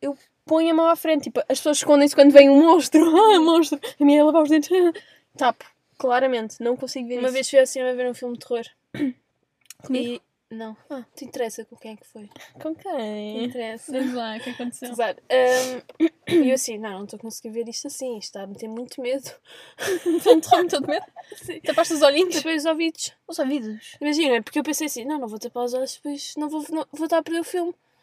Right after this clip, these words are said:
Speaker 2: Tapei os ouvidos, li, li as legendas e, e não estava com medo nenhum,
Speaker 1: Ah,
Speaker 2: tipo,
Speaker 1: faz-
Speaker 2: aparecia um monstro
Speaker 1: Ah,
Speaker 2: e eu
Speaker 1: porque não
Speaker 2: ficava
Speaker 1: ouvi-
Speaker 2: assim, porque não, não, tipo, não, fa-, não
Speaker 1: Sim.
Speaker 2: tem aquele suspense.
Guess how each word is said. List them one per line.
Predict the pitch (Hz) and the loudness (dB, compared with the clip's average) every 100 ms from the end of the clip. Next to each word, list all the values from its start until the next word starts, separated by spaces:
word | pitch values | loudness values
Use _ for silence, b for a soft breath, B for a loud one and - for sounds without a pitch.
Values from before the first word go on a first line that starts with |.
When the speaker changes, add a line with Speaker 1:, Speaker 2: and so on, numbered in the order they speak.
| _ _ | _ _
Speaker 2:
Tapei | 320 330 | -6 -4
os | 294 | -2
ouvidos, | 285 269 294 | -2 -4 -6
li, | 294 285 - | -8 -8 -6
li | 285 | -6
as | 294 277 | -6 -6
legendas | 285 262 269 285 349 339 - 466 | -8 -4 -4 -4 -8 -10 -16 0
e, | 349 311 330 | 2 2 -4
e | 339 | -2
não | 349 | 2
estava | 339 330 | 6 4
com | 349 | 4
medo | 359 339 | 0 2
nenhum, | 339 | 2
Speaker 1:
Ah, | 381 | 2
Speaker 2:
tipo, | 294 | 2
Speaker 1:
faz- | 285 | 2
Speaker 2:
aparecia | 302 320 | 2 4
um | 302 | 4
monstro | 294 311 - 370 381 b | 4 0 -4 -8 -8 b
Speaker 1:
Ah, | 339 | 0
Speaker 2:
e | |
eu | |
Speaker 1:
porque | 330 320 | 2 2
não | 311 | 4
Speaker 2:
ficava | 359 | 6
Speaker 1:
ouvi- | 349 | 4
Speaker 2:
assim, | - 381 381 - - | 2 -4 -6 -12 -16
porque | 262 285 | -6 -2
não, | 285 285 | -2 -2
não, | 240 277 | -6 -8
tipo, | 285 277 | -6 -8
não, | |
fa-, | 285 | -4
não | 269 285 294 | -2 0 0
Speaker 1:
Sim. | |
Speaker 2:
tem | 403 381 | 2 0
aquele | 302 277 | -2 -8
suspense. | - 277 | -2 -4